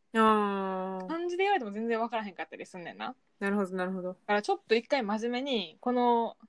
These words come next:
Speaker 2: せっかくの自粛期間に、
Speaker 1: うん。
Speaker 2: ちゃんと最初から基礎から中国語やってみようと思って、
Speaker 1: うん。
Speaker 2: 始めたのがきっかけやから、
Speaker 1: うん。
Speaker 2: もう勉強歴で一ヶ月ないぐらいめっちゃ浅いんやけど。
Speaker 1: いや、これからやっていこうって話やな。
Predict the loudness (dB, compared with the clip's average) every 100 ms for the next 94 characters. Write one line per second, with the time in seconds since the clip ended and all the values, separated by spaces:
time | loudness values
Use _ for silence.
0 | _ -2 0 0 -2 -6 -6 -6 -6 -6
1 | -4 -6 -4 -8 -10 -12 -8 0 2 2
2 | -2 -10 _ _ _ _ _ _ _ _
3 | -4 0 0 2 2 4 2 2 0 0
4 | 0 0 -4 -4 -2 -4 -2 -2 -2 -4
5 | -2 -2 -4 -6 -14 -20 -20 _ -2 -2
6 | -4 _ -4 0 2 0 -4 -8 -6 -4
7 | -4 -4 -2 -2 -4 -12 -10 -8 -10 -4
8 | -2 -2 -6 _ _ 2 4 4 4 2
9 | 0 0 0 -4 -2 0 0 2 4 4
10 | 2 -2 -6 -4 0 0 0 -4 -4 -4
11 | -4 -6 -6 -2 0 0 -4 -4 -8 -8
12 | -6 -8 0 4 4 8 8 10 6 4
13 | -2 -6 -6 -6 -6 -10 -14 -14 -14